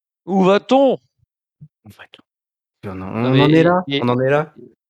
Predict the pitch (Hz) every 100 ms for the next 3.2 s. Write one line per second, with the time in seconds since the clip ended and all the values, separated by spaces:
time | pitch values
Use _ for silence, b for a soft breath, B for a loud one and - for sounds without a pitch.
0 | _ - - 170 170 175 165 180 160 151
1 | 143 139 135 139 135 156 - 175 151 117
2 | 113 139 175 180 123 117 147 175 170 127
3 | 113 107